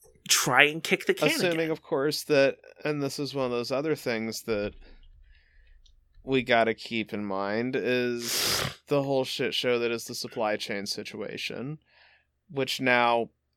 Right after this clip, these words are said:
Speaker 2: as of a recent Bloomberg Business survey, found something like fifty-one percent, five one percent of all small restaurants in the United States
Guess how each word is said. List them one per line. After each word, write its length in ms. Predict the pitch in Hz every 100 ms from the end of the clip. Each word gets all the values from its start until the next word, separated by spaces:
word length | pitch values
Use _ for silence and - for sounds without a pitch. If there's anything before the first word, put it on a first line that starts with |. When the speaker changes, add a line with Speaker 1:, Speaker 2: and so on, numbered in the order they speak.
| _
Speaker 2:
as 280 | 113 113 113
of 180 | 120 120
a 60 | 110
recent 460 | 113 113 117 98
Bloomberg 420 | - 101 104 76 -
Business 380 | 113 127 139 110
survey, 420 | 101 90 95 104
found 460 | 104 110 104 104 98
something 420 | 113 104 110 104
like 220 | 101 101
fifty-one 960 | - - 113 110 - - 113 104 104 104
percent, 840 | 113 98 - 104 95 80 - -
five 560 | - - 113 113 117 113
one 340 | 110 110 110
percent 540 | 104 110 - 104 95 104
of 100 | 98
all 160 | 95
small 320 | 98 - 104 98
restaurants 640 | 98 95 - 95 95 -
in 60 |
the 80 | 101
United 360 | 98 101 98 98
States 540 | - 127 123 120 -